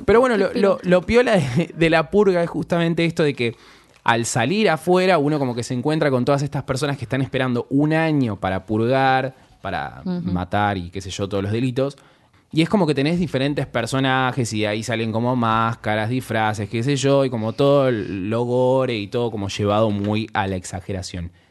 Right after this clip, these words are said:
Speaker 1: Eso me parece que puede llegar a estar bueno desarrollado en una serie de diez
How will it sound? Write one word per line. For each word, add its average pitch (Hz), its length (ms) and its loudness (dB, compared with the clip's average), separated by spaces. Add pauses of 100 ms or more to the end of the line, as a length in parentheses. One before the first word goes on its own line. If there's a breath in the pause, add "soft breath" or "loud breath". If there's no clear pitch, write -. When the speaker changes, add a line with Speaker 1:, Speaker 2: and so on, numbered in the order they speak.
(280 soft breath)
Speaker 1:
Eso 269 500 2
me 127 160 2
parece 156 280 -2
que 143 80 -4
puede 143 220 -2
llegar 135 220 -4
a 143 40 -10
estar 127 260 -6
bueno 139 540 0
desarrollado 104 600 -4
en 120 80 -4
una 113 160 -2
serie 107 340 -4
de 98 40 -2
diez 95 480 -6